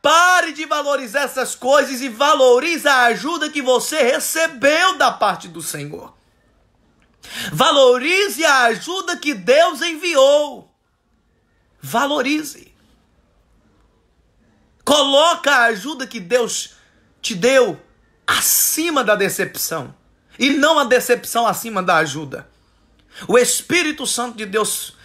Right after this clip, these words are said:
está falando com alguém assim. Quem tem ouvido pra ouvir, que ouça. Não coloque a decepção acima da ajuda que você recebeu. Valorize. Valorize a ajuda do samaritano.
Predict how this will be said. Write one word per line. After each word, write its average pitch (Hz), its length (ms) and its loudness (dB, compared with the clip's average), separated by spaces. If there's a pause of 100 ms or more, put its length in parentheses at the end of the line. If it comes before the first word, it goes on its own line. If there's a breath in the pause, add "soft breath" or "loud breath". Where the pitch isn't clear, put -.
está - 300 -2
falando 180 460 -4
com 180 120 -12
alguém 151 360 -4
assim. - 360 -8 (2000)
Quem 202 140 -4
tem 208 180 -2
ouvido 202 380 -2
pra 190 180 -6
ouvir, 180 240 -8
que 165 220 -8
ouça. 139 480 -8 (1700)
Não 226 280 2
coloque 208 460 0
a 202 60 0
decepção 190 680 -4
acima 180 380 -4
da 175 140 2
ajuda 165 340 -4
que 160 140 -14
você 156 320 -8
recebeu. - 560 -14 (400 soft breath)
Valorize. 190 960 -2 (560 loud breath)
Valorize 202 540 0
a 190 80 2
ajuda 175 440 -2
do 160 140 -10
samaritano. 143 840 -6